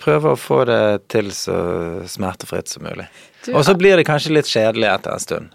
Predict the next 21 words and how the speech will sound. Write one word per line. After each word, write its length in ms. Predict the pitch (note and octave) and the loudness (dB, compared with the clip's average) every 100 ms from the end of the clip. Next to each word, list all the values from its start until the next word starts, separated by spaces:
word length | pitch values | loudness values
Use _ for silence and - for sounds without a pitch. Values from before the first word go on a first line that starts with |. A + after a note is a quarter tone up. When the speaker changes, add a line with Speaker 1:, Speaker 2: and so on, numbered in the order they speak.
| - | 0
Speaker 1:
Det 100 | C#3 | 4
er 40 | |
jo 80 | A#2 | 4
ofte 240 | G#2+ - A#2+ | 2 0 2
det. 80 | |
Speaker 2:
Ja. 140 | D#4+ G3 | 4 4
Speaker 1:
Man 140 | C3+ D3 | 2 2
må 140 | C#3 | 4
jo 60 | G#2+ | 4
gjerne 300 | F#2+ G2+ B2 | 2 0 0
bare 340 | C3 C3 C3 C3 B2+ B2 A#2 A2+ A2 G#2 G#2 _ - - - - - - - - - | 0 2 2 2 2 2 0 0 0 -4 -8 _ -20 -20 -20 -20 -20 -20 -20 -20 -12
Speaker 2:
Vente 320 | F#3+ A#3 - | -4 -4 0
Speaker 1:
komme 300 | F3 E3+ F3+ | 2 6 6
Speaker 2:
det 80 | E3+ | 6
Speaker 1:
i 20 | |
Speaker 2:
ut. 80 | D3 | 6
Speaker 1:
møte 320 | D#3 - D#3+ | 4 4 2
litt, 120 | C#3+ B3 C#4 - - | 6 6 4 -2 -12
Speaker 2:
Ja. 100 | - | -2
Speaker 1:
og 160 | C3+ C#3+ | 0 0
så 200 | - | 2